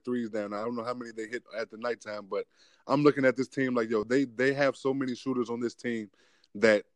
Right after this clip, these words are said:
on any, on any given night, they can get hot like this all together,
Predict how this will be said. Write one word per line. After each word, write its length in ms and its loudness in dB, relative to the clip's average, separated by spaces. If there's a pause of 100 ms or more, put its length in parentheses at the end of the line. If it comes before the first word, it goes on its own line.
on 240 0
any, 160 6 (100)
on 180 2
any 220 4
given 240 4
night, 240 2 (260)
they 140 6
can 180 -6
get 160 2
hot 280 -4
like 180 -4
this 240 -4
all 220 4
together, 480 0